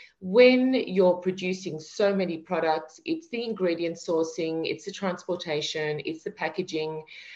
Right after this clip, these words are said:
um, and it all has a massive impact. So what we're all about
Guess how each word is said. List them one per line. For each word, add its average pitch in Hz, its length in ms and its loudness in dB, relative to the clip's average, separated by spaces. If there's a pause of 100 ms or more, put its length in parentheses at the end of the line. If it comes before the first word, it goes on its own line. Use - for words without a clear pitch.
(160)
um, 165 500 0
and 202 140 4
it 214 80 4
all 294 180 6
has 233 200 -4
a - 20 -2
massive 156 380 -2
impact. 196 580 -4
So 185 320 4
what 240 320 0
we're 175 200 4
all 170 120 2
about 160 420 -2